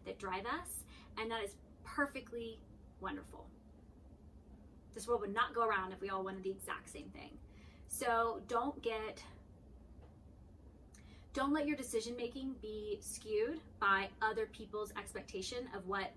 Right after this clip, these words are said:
would and would not be a good job for you. You know yourself. You know if something is the right fit. When we take the moment to just take a step back,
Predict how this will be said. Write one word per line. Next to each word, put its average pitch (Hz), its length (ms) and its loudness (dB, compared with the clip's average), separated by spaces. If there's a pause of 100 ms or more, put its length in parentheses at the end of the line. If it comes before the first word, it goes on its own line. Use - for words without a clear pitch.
would 190 180 -2
and 185 200 -8
would 180 140 -8
not 185 340 -2 (120)
be 185 60 -2
a 175 60 -10
good 165 200 -10
job - 200 -8
for - 120 -12
you. - 160 -12 (1400)
You 233 160 -2
know 277 100 6
yourself. 202 540 0 (1120)
You 247 220 4
know 254 160 6
if 226 100 4
something 202 380 -4
is 190 80 -6
the 185 80 -4
right 185 200 -4
fit. - 300 -8 (1160)
When 196 160 -4
we 190 80 -4
take 240 300 -2
the 254 60 -6
moment 214 420 -2
to 190 100 -10
just - 260 -10
take - 240 -6
a 233 40 -6
step 220 260 -2
back, 180 400 2